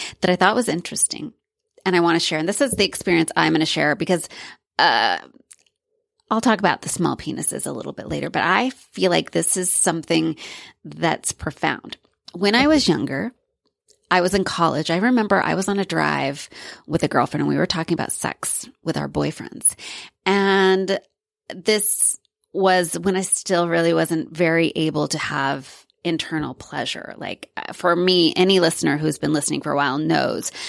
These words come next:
my G spot, my A spot, those spots have just really woken up in the last couple of years.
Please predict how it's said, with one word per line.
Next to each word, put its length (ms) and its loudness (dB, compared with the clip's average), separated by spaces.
my 500 2
G 200 0
spot, 460 0
my 120 0
A 160 -2
spot, 240 -4
those 180 0
spots 260 -4
have 140 -8
just 400 -2
really 340 0
woken 280 0
up 100 -4
in 80 -2
the 80 -2
last 220 -6
couple 260 -12
of 80 -10
years. 300 -4